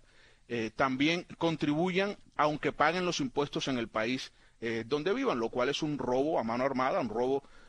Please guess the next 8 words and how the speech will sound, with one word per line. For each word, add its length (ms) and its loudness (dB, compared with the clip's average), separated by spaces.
absolutamente 760 -2
descarado. 560 2
Se 160 -4
mencionaba 520 2
aquí 200 -2
que 120 -4
están 240 -4
exentos 680 0